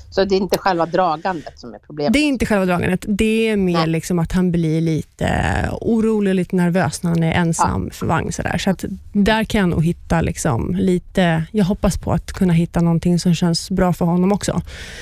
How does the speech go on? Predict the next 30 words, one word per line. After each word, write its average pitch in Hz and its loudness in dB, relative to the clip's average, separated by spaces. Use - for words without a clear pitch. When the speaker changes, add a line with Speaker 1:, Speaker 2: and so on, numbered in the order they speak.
Speaker 2:
Men 202 2
det 208 4
vore 202 2
ju 254 2
Speaker 1:
Mm. 226 0
Speaker 2:
kul, 262 0
och 185 2
målet 190 0
är 202 2
ju 180 0
att 151 -6
kunna 175 0
köra 170 2
dem 214 0
i - 0
fyrspann 190 0
<laughs> 226 -2
någon 190 0
gång 165 -2
i 175 0
framtiden. 190 -2
Eh, 170 0
Speaker 1:
Mm. 208 -2
Speaker 2:
men 180 0
det, 185 -2
att 196 -2
få 196 2
ihop 262 0
alla 180 0
fyra 170 0